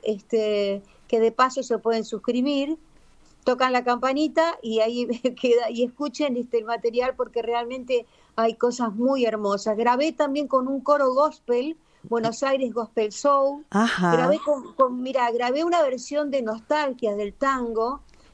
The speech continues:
Speaker 1: en tiempo de jazz,
Speaker 2: Y
Speaker 1: que
Speaker 2: yo
Speaker 1: me acompañó Horacio Cabarcos, que es
Speaker 2: Ajá.
Speaker 1: un músico de, de tango que es legendario y es, este, un ícono del tango. Este,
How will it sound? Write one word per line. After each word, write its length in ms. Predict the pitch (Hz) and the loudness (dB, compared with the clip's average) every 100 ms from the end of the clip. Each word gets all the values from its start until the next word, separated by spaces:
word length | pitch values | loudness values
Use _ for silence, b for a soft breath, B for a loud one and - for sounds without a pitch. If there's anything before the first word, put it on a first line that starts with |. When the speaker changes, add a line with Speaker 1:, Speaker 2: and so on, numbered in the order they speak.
| - | -6
Speaker 1:
en 160 | 220 | -4
tiempo 320 | 196 269 254 | 0 0 2
de 180 | 262 220 | 0 0
jazz, 540 | 214 277 269 254 - - | 0 0 0 0 -6 2
Speaker 2:
Y 120 | 208 | 4
Speaker 1:
que 80 | 214 | 8
Speaker 2:
yo 100 | 294 | 8
Speaker 1:
me 40 | 302 | 8
acompañó 600 | - 214 214 233 262 262 - | 6 -8 -8 -6 -4 -2 -2
Horacio 520 | - 240 233 247 269 220 | 0 0 2 -2 -2 -2
Cabarcos, 840 | 220 226 262 233 - 233 247 - | 0 2 2 0 -4 -4 -4 -2
que 60 | 202 | 4
es 60 | 202 | 4
Speaker 2:
Ajá. 340 | 208 165 190 | 4 2 2
Speaker 1:
un 60 | 226 | 0
músico 600 | 240 247 254 240 233 214 b b b | 0 0 -2 2 2 2 b b b
de, 300 | 202 202 202 | 2 4 4
de 140 | 196 208 | 4 2
tango 500 | 254 262 269 247 214 | 4 2 2 -2 -2
que 80 | 220 | -4
es 180 | 214 | -4
legendario 960 | 233 208 202 220 220 226 254 254 247 233 | -4 -4 -2 -2 0 2 2 0 0 0
y 160 | 208 202 | -2 -4
es, 180 | 196 | -4
este, 460 | 208 190 - 185 180 | -10 -10 -6 -4 -6
un 240 | 185 196 | -8 -4
ícono 440 | 240 247 220 202 196 | -2 0 0 0 0
del 200 | 196 196 | -2 -2
tango. 640 | 233 214 196 190 196 247 - B B B B | -2 -2 -4 -4 -4 -4 -8 B B B B
Este, 840 | - 202 190 - 220 196 190 185 | 0 0 0 -2 0 2 0 -2